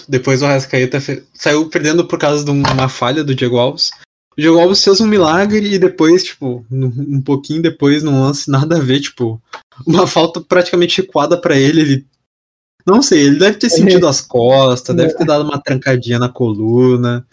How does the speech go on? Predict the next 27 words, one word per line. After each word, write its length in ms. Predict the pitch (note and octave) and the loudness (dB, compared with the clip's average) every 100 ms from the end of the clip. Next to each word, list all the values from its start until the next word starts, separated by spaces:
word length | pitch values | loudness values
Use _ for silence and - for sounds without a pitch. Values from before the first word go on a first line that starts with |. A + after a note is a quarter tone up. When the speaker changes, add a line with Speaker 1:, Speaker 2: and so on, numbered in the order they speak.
| _ | _
Speaker 2:
Ele 120 | A3+ A#3+ | -8 -6
Speaker 1:
Tipo, 140 | - | 0
ele 80 | D3 | 2
Speaker 2:
cai 80 | F#3 | 2
Speaker 1:
foi, 100 | D#3 | 0
Speaker 2:
e 40 | |
tudo. 160 | D3+ D3+ | 0 0
Speaker 1:
ele 160 | D#3+ | 2
foi 140 | D#3 D3+ | 2 -2
se 100 | - | 0
abaixar 300 | E3 D#3+ E3 | 0 0 -2
pra 100 | E3 | -4
segurar, 300 | E3 C#3+ C#3+ | -2 0 0
a 20 | |
bola 200 | D3+ D3+ | 2 0
bateu 280 | D#3 D#3 D3+ | 0 -2 -4
na 120 | C#3+ D3+ | -6 -4
mão 80 | |
dele 160 | C#3+ C#3+ | 0 0
e 20 | |
saiu, 320 | C#3+ D#3 C#3+ | 0 0 2
e 80 | E3+ | 4
ele 160 | F3+ F#3 | 4 2
simplesmente 420 | F#3 G3 G3 G3 | 0 -2 0 0
ficou, 160 | - F#3+ | 0 -2
tipo, 360 | - C#3+ B2 - _ - | -2 -8 -8 -8 _ -4
"Opa." 420 | G#3 - B2+ | -4 -4 -8